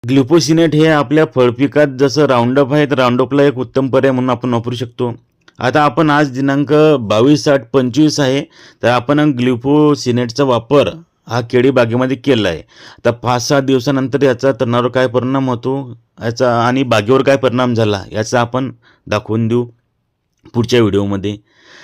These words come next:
जाताना फक्त एकच टिप्स, अ, दे-, देणार आहे मी की जसं आपण जर तणनाशकाचा वापर केला तर तणनाशक वापर करताना आपल्या बागेला समजा पिवळेपणा, वाढ थांबू नये यासाठी आपल्याला अमिनो ॲसिड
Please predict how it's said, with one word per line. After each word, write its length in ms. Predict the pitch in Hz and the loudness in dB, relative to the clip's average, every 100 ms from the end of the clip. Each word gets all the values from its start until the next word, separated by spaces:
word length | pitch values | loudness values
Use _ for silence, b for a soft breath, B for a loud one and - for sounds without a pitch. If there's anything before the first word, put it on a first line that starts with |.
| B - | B -4
जाताना 280 | 135 127 156 | -2 0 2
फक्त 240 | 160 160 170 | 0 0 0
एकच 300 | 151 165 - | 0 -2 0
टिप्स, 240 | 165 127 | -2 2
अ, 280 | 151 151 151 | 2 4 4
दे-, 240 | 139 139 | 4 0
देणार 320 | 117 131 139 143 | 2 2 2 2
आहे 120 | 131 | 2
मी 160 | 139 | 0
की 140 | 131 143 | 0 0
जसं 280 | 135 135 143 | 0 0 0
आपण 280 | 123 139 | 0 0
जर 140 | 139 139 | 0 0
तणनाशकाचा 500 | 135 127 123 120 131 | 0 -2 -2 -2 -2
वापर 320 | 135 120 113 120 | 0 0 -2 -2
केला 360 | 147 139 90 85 _ _ _ | 0 2 0 -4 _ _ _
तर 60 | 117 123 | -4 -2
तणनाशक 340 | 127 127 127 | -2 -4 -2
वापर 300 | 131 120 127 | 0 0 -2
करताना 600 | 123 127 120 135 139 143 139 B B B B B | -2 -2 0 0 0 -2 -4 B B B B B
आपल्या 420 | - 101 123 135 139 113 | -10 -6 -2 0 0 -4
बागेला 500 | - 110 113 131 135 | -4 -2 2 2 2
समजा 320 | 123 127 123 127 | 2 -2 -2 -2
पिवळेपणा, 680 | 117 120 123 117 131 127 117 - _ _ _ - | 0 2 2 2 0 -2 -4 -12 _ _ _ -6
वाढ 220 | 110 127 120 | -2 -2 -2
थांबू 280 | 104 107 | -4 0
नये 360 | 139 131 92 90 | 0 0 -2 -4
यासाठी 580 | 120 127 131 107 143 143 - | -2 -2 -4 0 0 0 -4
आपल्याला 560 | 113 113 123 135 139 147 _ b b b b b b - | -8 -2 0 2 0 -2 _ b b b b b b -2
अमिनो 340 | 127 143 156 | 2 4 4
ॲसिड 440 | 151 147 156 160 | 4 2 2 0